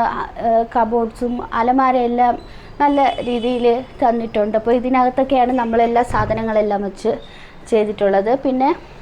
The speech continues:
ഒരു, ആ, തൊട്ടിൽ തന്നിട്ടുണ്ട്. യൂസ് ചെയ്തില്ല,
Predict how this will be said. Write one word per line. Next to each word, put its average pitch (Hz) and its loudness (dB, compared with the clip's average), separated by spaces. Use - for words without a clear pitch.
ഒരു, 277 6
ആ, 233 4
തൊട്ടിൽ 247 2
തന്നിട്ടുണ്ട്. 208 2
യൂസ് 262 0
ചെയ്തില്ല, 285 2